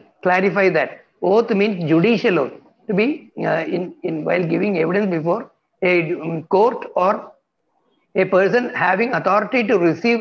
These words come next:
evidence. Uh, it was also, um, declared so by the Supreme Court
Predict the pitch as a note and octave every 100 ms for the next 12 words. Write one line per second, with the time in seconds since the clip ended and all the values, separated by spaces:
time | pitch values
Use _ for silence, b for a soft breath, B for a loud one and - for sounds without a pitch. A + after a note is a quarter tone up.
0 | - E3+ F#3 - - - _ _ b b
1 | b b - D#3+ D#3+ E3+ - F#3 G3+ G3
2 | F#3 F#3 C4 A3+ - F3+ F3 E3+ - -
3 | C#4+ G3 F#3 A3+ A3+ F3 F#3+ D#3 C3+ -
4 | _ _ _ F#3+ G3 F#3+ G3+ F#3 G3+ B3
5 | G#3+ E3+ D3+